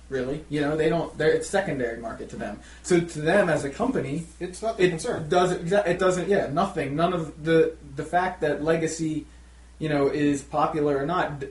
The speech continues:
Speaker 1: means nothing to them unless there's a, there's cards in
Speaker 2: Ah,
Speaker 1: Standard
Speaker 2: but that's
Speaker 1: that
Speaker 2: what
Speaker 1: are
Speaker 2: you said
Speaker 1: relevant
Speaker 2: right
Speaker 1: to
Speaker 2: there.
Speaker 1: Legacy.
Speaker 2: If it doesn't matter to them, then why should they do it?
Speaker 1: Right, well, that's what I'm saying. It,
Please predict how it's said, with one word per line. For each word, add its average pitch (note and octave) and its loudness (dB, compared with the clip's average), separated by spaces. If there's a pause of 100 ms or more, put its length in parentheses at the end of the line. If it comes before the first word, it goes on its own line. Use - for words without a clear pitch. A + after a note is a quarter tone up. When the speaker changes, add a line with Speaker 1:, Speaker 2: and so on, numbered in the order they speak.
(220)
Speaker 1:
means D#3 0
nothing E3 -2
to C3+ -10
them C#3+ 0
unless D#3 0
there's D#3 6
a, - -6
there's D#3+ 6
cards D#3 4
in D3 2
Speaker 2:
Ah, D3+ 2
Speaker 1:
Standard - 6
Speaker 2:
but A#2+ -8
that's - -8
Speaker 1:
that D3 6
Speaker 2:
what C#3+ 4
Speaker 1:
are D3 4
Speaker 2:
you C#3+ 2
said D#3 4
Speaker 1:
relevant C#3+ 4
Speaker 2:
right C3+ -2
Speaker 1:
to D#3+ 2
Speaker 2:
there. D#3+ 4
Speaker 1:
Legacy. C#3+ -2
Speaker 2:
If C#3+ -2
it E3 -2
doesn't F#3 0
matter G#3 0
to F3 0
them, B2+ -4
then D3+ -2
why D#3+ 4
should D#4 -2
they C#3 2
do - -8
it? F2 -12 (880)
Speaker 1:
Right, F#3+ 8
well, F3 2
that's G3+ 4
what F3 -2
I'm D#3+ 2
saying. G3+ -2
It, D#3 -8